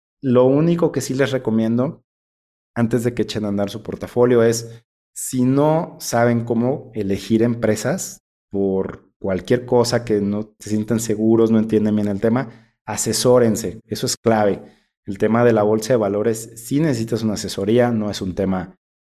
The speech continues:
este, sencillo que puedas hacer al ahí se va. La verdad tiene una estructura. Con todo gusto, yo les puedo ayudar. Nosotros, este, somos expertos en este tema de inversiones, sobre todo para los que buscan crear una,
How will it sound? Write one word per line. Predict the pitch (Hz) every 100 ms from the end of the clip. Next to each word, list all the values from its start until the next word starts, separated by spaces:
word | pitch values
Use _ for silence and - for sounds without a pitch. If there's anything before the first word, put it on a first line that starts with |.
| _ _ _ -
este, | 95 - - 87
sencillo | - 98 92 139 131 127 123
que | - 98
puedas | - 101 101
hacer | 101 - 101 101
al | 98 95
ahí | 95
se | -
va. | 98 120 190 - _ _
La | 107 98
verdad | 101 110
tiene | 110
una | 107
estructura. | 107 95 87 - 139 190 - _ _ _ _
Con | 107 104
todo | 131 135
gusto, | 139 143 147 143 - _ _ -
yo | 110 120
les | 120
puedo | 123 117
ayudar. | 110 107 120 160 - -
Nosotros, | 117 101 - - 113 107 -
este, | 110 - -
somos | 101 104 107
expertos | - 107 110 107 -
en | 101
este | -
tema | - 104 101
de |
inversiones, | 104 101 101 - 123 127 120
sobre | 104
todo | 95 107 110
para | 104
los | 95
que | 101
buscan | 95 127 - 120
crear | 104 101
una, | 107